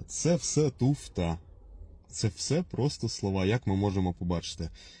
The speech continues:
Не розчаровуйтеся в своїх фантазіях. Не треба фантазувати, що нам хтось щось винен. Як в житті, як серед людей, так і серед країн.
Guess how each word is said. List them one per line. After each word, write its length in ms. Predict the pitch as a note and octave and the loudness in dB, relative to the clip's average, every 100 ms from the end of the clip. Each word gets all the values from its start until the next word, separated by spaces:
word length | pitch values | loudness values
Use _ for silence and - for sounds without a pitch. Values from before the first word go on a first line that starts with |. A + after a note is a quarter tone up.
| - - | -20 -6
Не 460 | F2+ G#2+ D3+ D#3 C3 - - | 0 4 4 2 -2 -10 -8
розчаровуйтеся 1200 | G#2 A#2 A#2+ - A#2 A2+ G#2+ F2 E2 E2 - D#2+ - - - - | 0 2 2 2 6 8 6 4 -2 -4 -4 -6 -8 -14 -18 -8
в 60 | |
своїх 380 | - G2+ A2 A#2 | -2 2 2 2
фантазіях. 800 | - G2 G2 F#2 D#2+ D#2+ D#2 - | 2 2 2 2 0 -4 -6 -2
Не 100 | A#2 | 2
треба 260 | C#3+ A2+ | 2 2
фантазувати, 680 | G2 G#2+ G#2 G#2 B2+ F3+ A2+ | 0 -2 0 0 0 0 -2
що 280 | G2 - F#2+ | -4 -2 0
нам 440 | F#2+ C#3 C#3+ B2+ B2 | 2 2 2 0 -4
хтось 580 | - - - B2+ A#2 - - | -14 -8 0 2 0 -4 -14
щось 540 | - - A#2 B2 - - | -8 0 2 2 -2 -2
винен. 420 | G2 G2+ F2+ - - - - - | 4 6 6 2 -6 -18 -20 -6
Як 260 | - A#2+ C3 | 6 8 8
в 140 | G#2+ | 4
житті, 540 | G#2+ A2 A#2 - C3 G#2+ | 2 4 2 4 6 6
як 200 | G#2+ - | 4 2
серед 340 | - G#2 F2+ | 2 4 4
людей, 340 | G2+ A2 E3+ D3+ | 4 4 4 4
так 280 | - G#2+ | 2 0
і 20 | F#2+ | -2
серед 320 | - F#2 - | 0 0 0
країн. 420 | - F#2+ D3+ C#3+ | 2 2 4 2